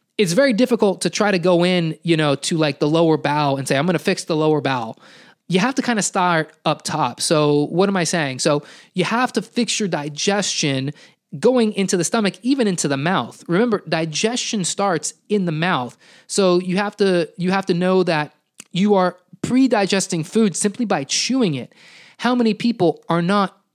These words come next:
eating or are eating and not fully chewing their food? You might be one of those. In fact, if you're eating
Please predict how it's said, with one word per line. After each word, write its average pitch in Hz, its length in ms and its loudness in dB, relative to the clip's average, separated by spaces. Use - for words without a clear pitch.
eating 208 500 2
or 160 200 2
are 165 260 2
eating 208 380 0
and 160 160 -2
not 190 320 -2
fully 185 340 0
chewing 175 480 -2
their 135 220 -2
food? 165 420 0
You 202 180 0
might 285 200 0
be 262 100 2
one 277 180 2
of 233 80 2
those. 147 200 -2
In 180 80 -4
fact, 226 200 -2
if 190 80 -2
you're 254 240 -4
eating 254 520 0